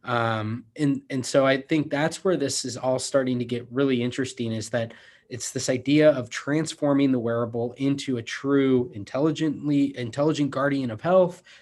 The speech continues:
preventative health tool, whatever you wanna describe it as. But the more layers of complexity in terms of what you're capturing and in combination, you know, with what you can glean from those insights in aggregate,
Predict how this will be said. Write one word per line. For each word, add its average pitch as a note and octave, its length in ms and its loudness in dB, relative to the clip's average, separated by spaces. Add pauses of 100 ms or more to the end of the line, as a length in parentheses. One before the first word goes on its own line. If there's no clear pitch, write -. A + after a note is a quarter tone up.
(140)
preventative D3 460 0
health D3 280 4
tool, D3 260 2
whatever C#3+ 280 2
you E3+ 140 2
wanna C#3+ 160 2
describe C#3 540 0
it B2 60 -4
as. A2+ 280 -2
But B2 360 0 (500)
the B2 100 2
more F#3+ 760 2
layers D3 560 0
of B2 140 -8
complexity C#3+ 1120 -2
in B2 140 -4
terms C3+ 460 -2
of A2+ 160 -4
what A#2+ 320 -4
you're C3 160 -8
capturing E3+ 880 -4
and B2+ 360 -6
in E3 320 2
combination, D3 1120 -2 (380)
you D3 100 0
know, E3 480 2
with C3 340 -4
what C3 260 -2
you D3 120 -4
can B2 220 -4
glean C3+ 380 2
from C#3 200 -2
those B2 200 -2
insights C#3 520 -2
in G#2+ 80 -6
aggregate, F3 640 -2